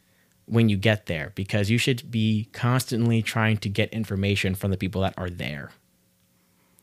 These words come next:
Uh, and also Mardi, uh, Mardi Gras. I think that would be a really fun time if you go down there with a huge group of people. It's just a huge party. Like,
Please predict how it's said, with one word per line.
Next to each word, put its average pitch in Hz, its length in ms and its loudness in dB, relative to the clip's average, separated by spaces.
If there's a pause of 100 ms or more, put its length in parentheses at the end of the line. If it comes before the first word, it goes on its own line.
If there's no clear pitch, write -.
(880)
Uh, 123 440 4
and 123 180 2
also 196 300 4
Mardi, 113 460 4
uh, 120 160 -2
Mardi 135 360 4
Gras. 90 340 0 (180)
I - 140 0
think 175 320 2
that 127 180 2
would 139 160 4
be 135 140 0
a 98 100 2
really 107 360 2
fun 110 320 2
time 110 420 2 (380)
if 101 100 -6
you 110 80 2
go 117 180 2
down 107 220 2
there 110 100 2
with 107 140 0
a 101 220 -2
huge 127 380 -2
group 120 180 -2
of 98 80 -4
people. 113 560 0 (420)
It's 139 220 -2
just 190 340 2 (160)
a 117 120 0
huge 123 720 2
party. 95 520 -2 (160)
Like, 95 400 -2